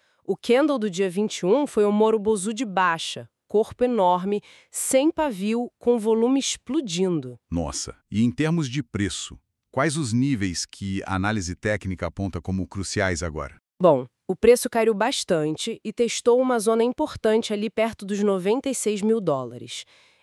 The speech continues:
Speaker 1: Esse nível é chave.
Speaker 2: Chave por quê?
Speaker 1: Porque as fontes indicam que ali foi onde teve mais negociação recentemente. É o chamado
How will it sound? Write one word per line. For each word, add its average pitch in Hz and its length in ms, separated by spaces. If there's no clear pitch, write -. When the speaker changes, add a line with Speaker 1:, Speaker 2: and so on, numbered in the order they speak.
Speaker 1:
Esse 208 240
nível 220 300
é 233 80
chave. 120 580
Speaker 2:
Chave 87 340
por 82 220
quê? 65 220
Speaker 1:
Porque - 240
as 269 140
fontes 240 520
indicam 175 600
que - 140
ali 196 320
foi 240 220
onde 208 260
teve 214 300
mais 214 420
negociação 220 760
recentemente. 208 1300
É 180 120
o 185 40
chamado 180 460